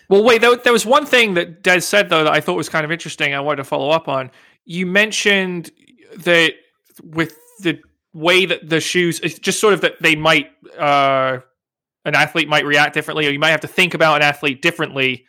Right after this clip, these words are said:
because they're wearing the shoes, because of how their body responds to that. Is that something you actually think of during the marathon? Like,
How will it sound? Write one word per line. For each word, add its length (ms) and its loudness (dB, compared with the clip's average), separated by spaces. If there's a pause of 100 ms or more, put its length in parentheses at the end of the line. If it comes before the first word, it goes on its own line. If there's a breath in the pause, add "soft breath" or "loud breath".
(240)
because 320 -2
they're 120 2
wearing 280 2
the 60 -8
shoes, 380 -2
because 220 -8
of 80 -12
how 120 0
their 100 0
body 240 -2
responds 380 -6
to 80 -6
that. 120 -4
Is 100 0
that 180 2
something 400 -2
you 140 0
actually 320 0
think 300 -2
of 220 2
during 260 0
the 60 -12
marathon? 560 0
Like, 260 -4